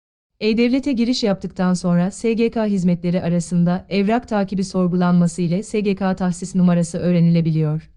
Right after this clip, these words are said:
Ayrıca Türkiye nokta gov nokta T R adresi üzerinden de Sosyal Sigortalar Kurumu'nun işlemler menüsünden de tahsis numarası öğrenilebiliyor. Bağkur emeklilerinin maaşları tahsis numaralarına göre her ayın yirmi beş ile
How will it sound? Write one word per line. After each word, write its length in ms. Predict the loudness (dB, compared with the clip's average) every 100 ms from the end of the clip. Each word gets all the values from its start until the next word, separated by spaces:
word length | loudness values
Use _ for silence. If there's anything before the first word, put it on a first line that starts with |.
| _ _ _ _ _ _ _ _ _ _ _ _
Ayrıca 420 | -2 0 0 -2 -2
Türkiye 480 | 0 0 0 4
nokta 240 | 4 2 -2
gov 280 | 0 2 4
nokta 340 | 2 -2 -4
T 200 | 0 0
R 140 | 0
adresi 440 | 0 0 0 -2 -2
üzerinden 600 | 0 2 4 4 4 2
de 120 | 0
Sosyal 460 | -2 -6 -2 -2 -2
Sigortalar 640 | -2 0 0 0 0 0
Kurumu'nun 400 | 0 4 4 4
işlemler 560 | 0 -2 0 2 4 4
menüsünden 600 | 2 2 0 2 2 2
de 120 | 0
tahsis 420 | -2 -2 -4 -2
numarası 420 | 2 4 2 -2
öğrenilebiliyor. 880 | 0 2 4 4 2 0 0 -2 -6 _ _ _ _ _ _ _ _ _ _ _ _ _ -2
Bağkur 320 | 0 0 2
emeklilerinin 720 | 2 2 0 0 4 4 4
maaşları 440 | 4 2 0 -4
tahsis 460 | -2 -2 -2 -6 -2
numaralarına 560 | 2 4 4 2 2 2
göre 280 | 2 0
her 200 | 0 0
ayın 240 | 2 2 4
yirmi 360 | 4 2 2
beş 240 | 0 -2 -2
ile 360 | 0 0 -2